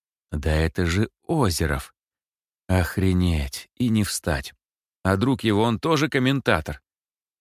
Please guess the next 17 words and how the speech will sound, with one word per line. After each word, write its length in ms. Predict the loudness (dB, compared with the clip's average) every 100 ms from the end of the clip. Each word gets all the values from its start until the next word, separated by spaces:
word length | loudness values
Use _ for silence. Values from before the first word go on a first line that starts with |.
| _ _
Они 320 | -4 0 0
вдвоем 500 | 2 2 4 4 2
долго 340 | 0 0 2 2
вели 260 | 4 4
репортажи. 720 | 2 2 0 2 0 0 -4 -10 _ _ _ _ _ _ _ _ _ _
Как 200 | -6 -4
же 140 | 0 2
его? 340 | 4 2 0 -6 _ _ _ _
Блин, 500 | -2 2 2 2 -2
что 220 | -4 0
он 140 | 0 0
штангист, 640 | 0 0 0 0 -2 -2
помню, 400 | -2 2 0 -2 _ _ _
а 80 | -2
фамилия 500 | 2 2 4 4 2
из 240 | 2 -4
головы 600 | 2 4 4 2 2 2